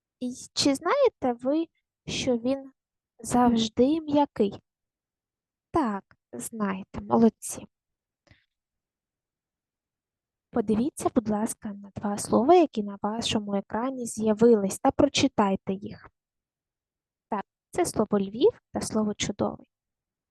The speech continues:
Пригадайте, будь ласка, як позначаються голосні звуки на письмі?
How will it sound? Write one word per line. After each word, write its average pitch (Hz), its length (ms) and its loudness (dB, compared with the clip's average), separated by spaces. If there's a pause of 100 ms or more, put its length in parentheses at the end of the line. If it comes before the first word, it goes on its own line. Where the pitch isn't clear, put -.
(1500)
Пригадайте, 370 580 6
будь 247 120 2
ласка, 208 380 2
як 339 280 6
позначаються 247 840 4
голосні 233 640 4 (300)
звуки 247 540 0
на 240 120 -2
письмі? - 520 -6